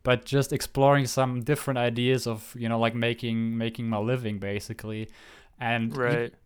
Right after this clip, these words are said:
Speaker 1: you can also see me right now with this brand new camera that I just set up here. Um, I also thought about, you know, like, taking, taking a step back on the stage stepping approach and actually build, like,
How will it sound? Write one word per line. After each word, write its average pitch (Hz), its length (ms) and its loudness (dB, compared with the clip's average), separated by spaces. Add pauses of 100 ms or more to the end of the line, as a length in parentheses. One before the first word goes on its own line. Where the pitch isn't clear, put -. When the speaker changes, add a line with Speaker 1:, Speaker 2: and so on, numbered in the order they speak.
Speaker 1:
you 135 140 -6
can 143 100 4
also 139 240 6
see 139 320 0
me 123 140 2
right 120 260 4
now 123 400 4
with 120 160 -2
this 120 180 -2
brand 117 280 0
new 117 80 -2
camera 135 400 4
that 110 160 4
I 113 80 2
just - 280 -6
set 123 200 2
up 120 160 4
here. 131 340 2
Um, 120 580 0 (200)
I 123 120 4
also 196 320 4
thought 147 240 4
about, 123 300 4
you 123 80 2
know, 123 140 2
like, 123 200 2
taking, 131 600 -2
taking 139 280 -2
a 117 40 0
step - 400 -4
back 123 300 0
on 120 100 0
the 113 80 -2
stage 117 300 -4
stepping 113 340 -4
approach 113 420 -4
and 117 80 -2
actually 123 380 -4
build, 120 320 -4
like, 113 420 0